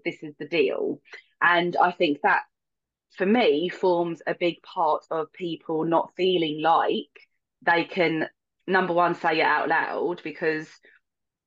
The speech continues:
especially if you've had a really rough journey in your kind of conception of a baby as well, there are lots of people that go through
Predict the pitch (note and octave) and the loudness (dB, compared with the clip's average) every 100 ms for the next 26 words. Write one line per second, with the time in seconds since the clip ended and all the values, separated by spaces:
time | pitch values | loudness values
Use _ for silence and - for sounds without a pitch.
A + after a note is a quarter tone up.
0 | - - B3+ A3 G#3+ G#3+ G3 - F#3 F3 | -8 0 2 4 4 2 0 0 2 4
1 | F3+ G#3 F3+ F3 D#3 F3 - - F3 D#3+ | 6 6 6 2 2 -2 -2 2 4 4
2 | D3+ D3+ D3 D#3 D#3 D#3 - D#3 D3+ D3 | 2 -2 -4 -4 -4 -4 -4 -2 -2 -2
3 | - D3+ D3 D3+ - - D#3+ - - - | -4 -4 -4 -6 -8 -10 -8 -4 -6 -6
4 | - B2+ C#3+ _ _ D3 D3 C#3+ C#3 C3+ | -6 -4 -4 _ _ -6 -2 0 0 -2
5 | C3+ D3 - C#3+ - B2+ C#3 C#3+ C#3+ C#3+ | -4 -4 -6 -6 -2 -2 0 2 2 2
6 | - F#3 G3 - G3+ F3+ D3 D3 - - | -2 -2 -2 -2 -10 -8 -8 -4 -4 0
7 | D3+ D3 - D3+ D3+ D3+ | 0 -2 -2 2 2 2